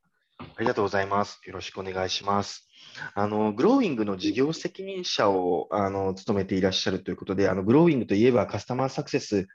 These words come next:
携わっている方であれば、おそらく間違いなく聞いたことあるであろう、あの、サースプロダクトかなと思うんですけれども、なんか、この事業自体ってどれぐらいのタイミングからリリースを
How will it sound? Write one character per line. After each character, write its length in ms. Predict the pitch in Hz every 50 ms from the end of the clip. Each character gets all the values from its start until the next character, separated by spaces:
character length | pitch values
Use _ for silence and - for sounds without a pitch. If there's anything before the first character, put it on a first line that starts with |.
| _ _ _ _ -
携 280 | - 113 107 - 135 123
わ 120 | 123 -
っ 60 | -
て 80 | - 117
い 20 |
る 60 | 98
方 200 | - - 104 110
で 80 | 98 98
あ 40 | 95
れ 80 | 95 98
ば、 380 | 92 98 95 92 90 - - - _ _ _ _ _ _ _ _ _ _ -
お 40 | -
そ 100 | - 208
ら 80 | 208
く 80 | 196 139
間 120 | 117 107
違 160 | - - 127 127
い 20 |
な 100 | 117 98
く 80 | - -
聞 160 | - - 117
い 40 | -
た 100 | 123 107
こ 100 | 120 107
と 140 | - 98
あ 40 | 101
る 120 | 101 104 95
で 100 | 98 95
あ 100 | 92 92
ろ 300 | 98 95 90 95 - _ _ _ _ -
う、 20 | -
あ 220 | 92 95 92 92
の、 220 | 92 95 92 90 90
サ 180 | - - 104
ー 60 | 92
ス 200 | 92 - 101 98
プ 120 | 95 - 110
ロ 80 | 107
ダ 120 | 95 92 92
ク 60 | -
ト 80 | 104 95
か 140 | - 123
な 120 | 143 143 120
と 120 | - 104
思 160 | 98 98 101
う 20 | 95
ん 60 | 95
で 60 | 92
す 60 | 95
け 100 | - -
れ 60 | 85 95
ど 60 | 92
も、 240 | 98 110 107 104 - - - - -
な 100 | - 226
ん 60 | - -
か、 80 | - - - _
こ 160 | - 135 170 226
の 100 | 277 277
事 220 | 277 233 269 302
業 160 | 349 359 330
自 220 | 277 120 113 127 -
体 160 | 156 120 107
っ 40 | 92
て 160 | - - -
ど 160 | 165 - -
れ 120 | 98 104 120
ぐ 120 | 147 185
ら 140 | 196 214 220
い 140 | 226 233 233
の 300 | 233 233 240 240 - - _ _ _ _ _ _ _ _ _ _ _ _ _ _ _
タ 120 | - - 208
イ 80 | 214
ミ 140 | 214 208 208
ン 140 | 208 208 196
グ 100 | 196 190
か 100 | - 202
ら 120 | 196 190
リ 120 | 185 190 190
リ 140 | 180 185 190
ー 20 |
ス 240 | 185 - - - 190
を 280 | 180 180 175 175 -